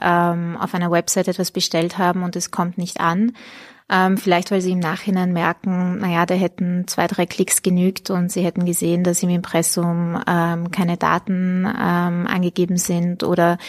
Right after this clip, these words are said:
vielleicht wussten sie schon bei der Bestellung, dass der Preis völlig unrealistisch ist, ähm, oder dass das Produkt gar nicht verfügbar ist.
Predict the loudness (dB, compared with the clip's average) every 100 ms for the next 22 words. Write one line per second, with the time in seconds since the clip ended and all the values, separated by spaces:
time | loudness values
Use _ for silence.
0 | -16 -16 -2 0 2 0 2 2 4 4
1 | 6 6 4 4 2 4 2 2 2 -2
2 | -2 -2 -2 -2 -2 -2 -2 -2 -2 0
3 | -2 -2 -4 -2 -2 -2 -2 0 0 0
4 | -2 -2 0 0 0 -2 -2 -2 -2 -2
5 | 0 0 0 -4 -6 -6 -2 0 0 -4